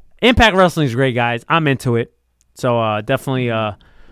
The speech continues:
check them out. Oh, and one more thing, and we'll get into this prediction. Congrats to M L W.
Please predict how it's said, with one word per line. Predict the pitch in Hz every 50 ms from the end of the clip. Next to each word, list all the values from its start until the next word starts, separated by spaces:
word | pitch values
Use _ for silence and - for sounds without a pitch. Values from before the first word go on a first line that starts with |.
| - - -
check | - - 156 139 -
them | - 131 127 123
out. | 123 123 123 123 - -
Oh, | 185 214 220 196 -
and | - 175 170 160 160 151 147 139 135 147
one | 185 196
more | 202 208 190
thing, | - 214 214 214 196
and | 135 147 143
we'll | 139
get | 135 117 156 160 165
into | 180 160 - 175 165
this | 156 - -
prediction. | - 147 123 160 165 - - 175 160 - - - _ _
Congrats | - - 135 113 147 170 175 - - -
to | - 165 165 - _ -
M | 147 156 165
L | 165 156
W. | 151 131 147 147 147 165 180 190